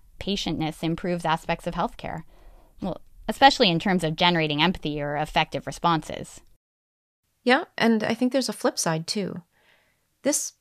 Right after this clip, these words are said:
Speaker 2: patientness, this special something, it also treats patients, or people with lived experience, as kind of an exotic species. Even if they're no longer research subjects exactly, they're still a kind of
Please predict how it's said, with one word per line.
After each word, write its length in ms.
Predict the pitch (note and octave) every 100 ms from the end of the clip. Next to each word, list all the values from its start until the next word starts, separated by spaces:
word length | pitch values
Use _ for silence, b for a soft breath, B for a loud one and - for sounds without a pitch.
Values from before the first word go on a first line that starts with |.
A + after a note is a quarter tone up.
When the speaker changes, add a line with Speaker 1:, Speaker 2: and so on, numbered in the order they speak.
| _
Speaker 2:
patientness, 800 | - G3 - C4 B3+ D4+ D4+ - -
this 120 | A3
special 400 | - - G3+ A3+
something, 520 | A3 F3+ - A#3+ C4+ b b b b b b b -
it 80 | C4
also 400 | D#4 - F4+ C#4 _
treats 380 | - - D4 -
patients, 680 | - D3 E3+ F#3+ C#4 - -
or 120 | G3+
people 300 | - F#3+ F#3
with 180 | F3+ F3
lived 160 | E3
experience, 760 | D#3+ - - E3 D#3+ A#3+ B3 - _
as 240 | A3+ A3 - -
kind 220 | B3+ E4+
of 60 |
an 100 | F4
exotic 400 | F#3+ - F3+ F#3+
species. 640 | - - G#3+ - D#3 - - _ _ _ _ _ _ _ _ _ -
Even 240 | B3 D#4+
if 160 | D#4 -
they're 160 | A3+
no 220 | F#3 E3+
longer 340 | G#3 F#3+ F#3+ F3+
research 480 | E3 E3 - F3 -
subjects 560 | F3 D#3+ - A3 -
exactly, 580 | F#3+ F#3 F3+ - B3 E4 - -
they're 120 | A#3+
still 380 | B3+ - D#4 F#4+
a 60 | F#4
kind 280 | - A3
of 220 | G#3+ -